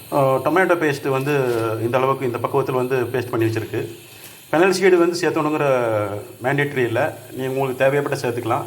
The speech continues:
நான் வந்து சேர்த்துக்கிறேன், ஏன்னா ஃபிஷ்ஷோட ஸ்மெல்லு வந்து ரா ஸ்மெல் போகிறதுக்காக நான் சேர்த்துக்கிறேன். ஆ,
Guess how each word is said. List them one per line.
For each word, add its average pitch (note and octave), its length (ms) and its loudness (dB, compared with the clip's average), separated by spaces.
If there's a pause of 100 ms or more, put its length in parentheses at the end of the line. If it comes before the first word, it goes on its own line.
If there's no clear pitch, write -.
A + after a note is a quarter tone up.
நான் A#2 180 -2
வந்து A#2 320 -2
சேர்த்துக்கிறேன், A2 460 -4
ஏன்னா A2 180 -4
ஃபிஷ்ஷோட A2+ 440 -2
ஸ்மெல்லு A2+ 380 -2
வந்து G#2+ 480 -2 (340)
ரா B2+ 120 6
ஸ்மெல் B2 300 -4
போகிறதுக்காக G#2+ 400 -4
நான் G2+ 160 -10
சேர்த்துக்கிறேன். G2 400 -12 (2250)
ஆ, C3+ 40 -2